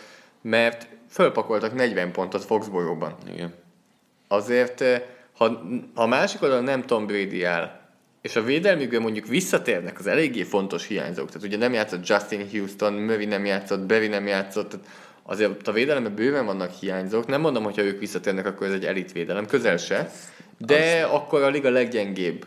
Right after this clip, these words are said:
Speaker 1: mert szerintem valószínűleg most ugye a liga leggyengébb védelme, abból följebb lépnek mondjuk egy középszint aljára.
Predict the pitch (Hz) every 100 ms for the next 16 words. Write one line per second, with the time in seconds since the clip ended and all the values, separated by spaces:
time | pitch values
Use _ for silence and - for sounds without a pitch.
0 | - - 113 101 95 92 92 90 95 90
1 | 95 92 92 90 92 92 90 92 90 98
2 | 135 165 165 170 170 - - _ 120 117
3 | 117 123 113 127 117 101 98 104 98 101
4 | 98 101 104 98 98 101 98 - - -
5 | _ 110 104 92 - 95 85 87 87 73
6 | 60 -